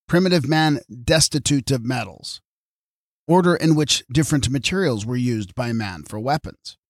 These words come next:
Evidence from the River Somme. History of Boucher, de Perthes,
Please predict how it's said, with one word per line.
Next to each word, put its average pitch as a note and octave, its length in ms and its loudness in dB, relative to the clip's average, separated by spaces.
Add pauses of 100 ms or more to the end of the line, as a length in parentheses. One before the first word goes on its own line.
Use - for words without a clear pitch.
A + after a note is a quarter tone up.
(420)
Evidence D#3 680 2
from D3+ 200 0
the C#3 100 2
River B2 280 -2
Somme. A#2+ 460 0 (1000)
History E3+ 400 2
of A2+ 200 -2
Boucher, C3 640 0 (460)
de G#2 100 -6
Perthes, - 760 0